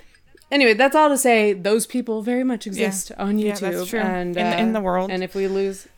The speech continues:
Speaker 1: and if we lose you guys because we pointed it out, then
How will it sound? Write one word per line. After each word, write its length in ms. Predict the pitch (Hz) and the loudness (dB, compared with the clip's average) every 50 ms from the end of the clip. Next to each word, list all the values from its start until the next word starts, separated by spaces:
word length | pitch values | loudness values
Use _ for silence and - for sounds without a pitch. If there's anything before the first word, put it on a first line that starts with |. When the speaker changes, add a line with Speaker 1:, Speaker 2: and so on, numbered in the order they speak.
| _ _ _ _ - - _ _ - | _ _ _ _ -20 -20 _ _ -8
Speaker 1:
and 140 | 190 202 208 | -6 -4 -4
if 100 | 208 - | -2 0
we 120 | 226 226 | 0 2
lose 260 | 226 226 226 220 202 | 2 2 0 0 0
you 100 | 220 214 | -2 0
guys 240 | 208 214 214 208 196 | 2 2 2 2 2
because 340 | 180 208 196 208 208 190 185 | 0 -4 -4 -4 -4 -4 -4
we 120 | 202 202 | -6 -6
pointed 340 | - - 202 202 202 196 196 | -6 -6 -6 -4 -4 -4 -4
it 60 | 190 185 | -2 -2
out, 240 | 202 196 196 196 | -2 -2 -2 -2
then 340 | - 196 185 185 185 185 180 | -4 -4 -4 -4 -6 -8 -10